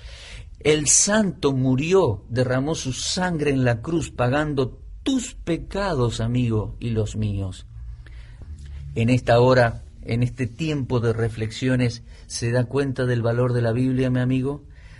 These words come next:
Desde la era patriarcal, pasando por el Cordero de Egipto,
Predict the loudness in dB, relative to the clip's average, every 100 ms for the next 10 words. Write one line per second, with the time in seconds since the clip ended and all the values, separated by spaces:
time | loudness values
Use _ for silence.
0 | -8 0 2 4 4 6 6 4 2 0
1 | 2 0 0 0 0 0 -6 -18 -18 -20
2 | -20 -4 -2 0 -2 0 0 0 -2 0
3 | 0 0 0 0 0 0 0 -2 -2 -6
4 | -6 -8 -8